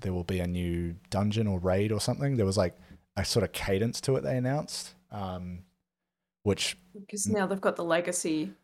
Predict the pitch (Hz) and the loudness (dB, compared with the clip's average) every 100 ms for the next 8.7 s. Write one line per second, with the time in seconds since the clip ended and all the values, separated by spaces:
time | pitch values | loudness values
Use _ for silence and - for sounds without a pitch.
0 | _ - 196 123 202 _ 123 98 82 - | _ -6 -4 -2 -6 _ 0 2 2 -2
1 | - 170 - 160 - 123 82 71 - 104 | -4 -6 -4 -4 0 2 2 2 -4 -2
2 | - 107 95 113 110 113 107 101 - 104 | 0 0 2 2 2 2 0 -2 -4 -6
3 | - - 127 90 - - - - - 87 | -6 0 0 0 -6 -12 -14 -8 -4 -2
4 | 90 87 87 - 92 87 - 98 92 101 | -2 -2 -4 -2 -2 -2 -2 -2 0 -2
5 | 92 87 82 - - 101 78 76 107 190 | -2 -2 -2 -2 0 0 -2 -4 -8 -8
6 | - - _ _ _ _ _ _ 107 95 | -12 -20 _ _ _ _ _ _ -2 0
7 | 87 82 82 80 80 - - _ _ _ | 0 -2 -2 -4 -8 -14 -20 _ _ _
8 | _ 98 92 90 87 85 85 | _ -2 2 0 0 -2 -4